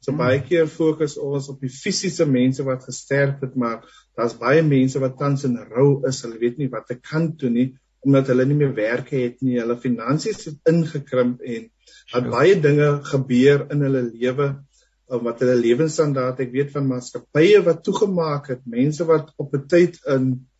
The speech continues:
Speaker 1: hoë gelewe het, um, kan dit meer nie bekostig nie, en baie rou tot vandag toe daaroor, en hulle is gedompel in rou,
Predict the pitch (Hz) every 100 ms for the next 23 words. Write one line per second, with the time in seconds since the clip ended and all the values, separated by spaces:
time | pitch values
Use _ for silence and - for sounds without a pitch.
0 | _ _ - 131 170 196 147 135 147 160
1 | 156 151 - 127 131 - 170 160 165 165
2 | 156 139 - 185 - 202 - 143 127 117
3 | 127 123 127 175 165 127 117 143 180 156
4 | - _ _ _ _ 147 135 139 120 127
5 | - 147 135 113 131 139 131 123 117 127
6 | 139 135 135 127 120 156 160 196 165 123
7 | 104 117 127 127